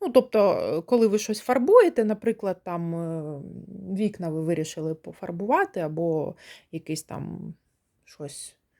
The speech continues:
куточки якісь профарбувати, ну, з-, заклеюєте, щоб рівненько було.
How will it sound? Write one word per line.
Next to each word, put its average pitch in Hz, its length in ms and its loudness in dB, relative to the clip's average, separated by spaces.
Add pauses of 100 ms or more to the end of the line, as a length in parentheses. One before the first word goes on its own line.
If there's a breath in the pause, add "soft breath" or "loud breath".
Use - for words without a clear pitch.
(280)
куточки 202 520 2
якісь 156 240 -10
профарбувати, 208 1000 0 (120)
ну, 285 520 -2
з-, 196 340 -4
заклеюєте, 233 680 4
щоб 196 220 -4
рівненько 160 480 -2
було. 139 300 -10